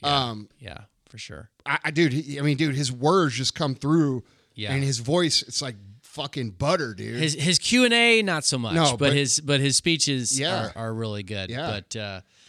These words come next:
Speaker 1: okay, guys, so how you connect, how you, how you disagree without despising one another. Once again,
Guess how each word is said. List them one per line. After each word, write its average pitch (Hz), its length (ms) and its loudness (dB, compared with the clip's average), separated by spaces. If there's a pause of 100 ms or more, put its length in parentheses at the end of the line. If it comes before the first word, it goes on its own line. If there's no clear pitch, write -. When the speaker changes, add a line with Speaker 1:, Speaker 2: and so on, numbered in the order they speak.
(360)
Speaker 1:
okay, 151 240 0
guys, 135 260 4
so 139 200 4
how 139 200 2
you 156 220 4
connect, 139 460 0
how 131 180 -2
you, 135 400 0
how 123 160 -4
you 127 600 -2 (880)
disagree 139 580 2
without 127 420 0
despising 120 560 -2
one 117 120 -2
another. 110 460 -4 (640)
Once 127 200 -2
again, 117 220 -4